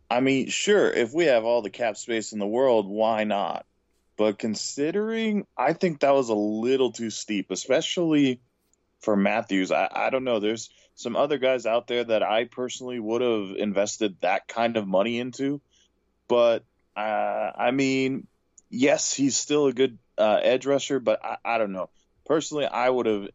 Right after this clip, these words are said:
invested this money into somebody else. Uh, may-, maybe I'm being a little too harsh, but, um, you know, I, I will say I am looking forward to seeing him hit some people. I mean, that's always nice.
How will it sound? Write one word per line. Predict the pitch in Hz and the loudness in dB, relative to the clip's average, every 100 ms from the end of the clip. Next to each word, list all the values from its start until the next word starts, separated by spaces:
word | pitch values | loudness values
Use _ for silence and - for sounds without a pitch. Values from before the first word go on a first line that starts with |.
| - | -8
invested | 107 101 110 - 104 95 | -4 0 -2 -4 -12 -6
this | 101 92 - - | -6 -6 -14 -12
money | 107 107 104 98 98 | -4 -4 -2 -4 -4
into | 69 98 92 | -4 -6 -6
somebody | 104 95 85 80 82 | -6 0 0 2 2
else. | 80 53 - - _ _ _ _ | 2 0 -4 -18 _ _ _ _
Uh, | 90 80 76 55 - | 0 2 2 0 0
may-, | 120 127 | 0 0
maybe | 120 135 139 | 2 0 2
I'm | 139 | 0
being | 120 139 | 0 -2
a | 120 | 0
little | 127 135 | 0 0
too | 117 143 | -2 -4
harsh, | 127 139 143 - - _ _ _ _ _ - | 0 0 0 -6 -14 _ _ _ _ _ -2
but, | 117 120 113 - - | 2 4 2 -6 -8
um, | 113 113 120 120 - - | -4 -2 -4 -6 -12 -8
you | 123 | -2
know, | 123 135 | 2 4
I, | 127 127 | 4 4
I | - 120 127 | 2 2 2
will | 123 135 | 0 -2
say | - 123 156 | 0 0 2
I | 117 117 | 4 2
am | 127 | 0
looking | 120 120 113 | -6 -6 -8
forward | 113 127 131 | -2 -2 0
to | 110 | -2
seeing | - 120 110 | -4 -4 -4
him | 98 | -2
hit | 113 127 | -2 -2
some | 113 98 | -6 -4
people. | 98 92 98 98 _ _ _ 82 | -4 -2 -4 -6 _ _ _ -2
I | 95 | 0
mean, | 95 | 2
that's | 107 107 | 0 0
always | 92 85 | -2 -2
nice. | 87 101 - | -2 -2 -4